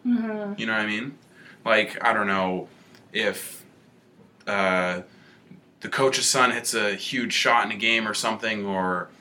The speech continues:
Speaker 2: like you said, the three-legged dog, everybody will talk about it, but d- is it
Speaker 1: Mm-hmm.
Speaker 2: the most important thing, you know? Does it have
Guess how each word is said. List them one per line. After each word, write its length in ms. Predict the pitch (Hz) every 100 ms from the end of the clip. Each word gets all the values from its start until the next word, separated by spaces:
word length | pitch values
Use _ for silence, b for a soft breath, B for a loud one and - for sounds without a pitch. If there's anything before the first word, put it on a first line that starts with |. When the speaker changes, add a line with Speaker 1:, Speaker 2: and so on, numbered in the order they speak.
| B B
Speaker 2:
like 120 | 107
you 60 | 101
said, 180 | 110 104
the 80 | 98
three-legged 500 | - 113 107 101 95
dog, 380 | 107 104 98
everybody 280 | 101 98 98
will 120 | 95
talk 260 | 95 113 113
about 240 | 101 92
it, 80 | 92
but 100 | 95
d- 60 | 92 -
is 140 | 123 123
it 40 |
Speaker 1:
Mm-hmm. 40 | 117
Speaker 2:
the 60 |
most 140 | 113 -
important 340 | - 120 -
thing, 120 | - -
you 100 | 98
know? 140 | 95 90
Does 140 | 98 101
it 60 |
have 200 | 101 95